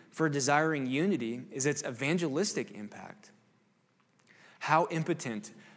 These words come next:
much subsequent Christianity has become through its rampant factionalism and or isolationism." Those are strong words.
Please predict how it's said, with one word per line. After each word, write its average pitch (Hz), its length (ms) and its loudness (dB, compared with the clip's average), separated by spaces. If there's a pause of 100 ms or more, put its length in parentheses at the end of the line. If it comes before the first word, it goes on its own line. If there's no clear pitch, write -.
(120)
much 139 440 0
subsequent 160 720 2
Christianity 131 640 0
has 127 220 -2
become 147 480 -2
through 139 180 -4
its 120 160 -6
rampant 139 500 -4
factionalism 117 960 -4
and 117 260 -6
or 107 260 -6
isolationism." 98 1040 -8 (1160)
Those 160 180 0
are 226 60 -2
strong 120 360 -4
words. 107 460 -10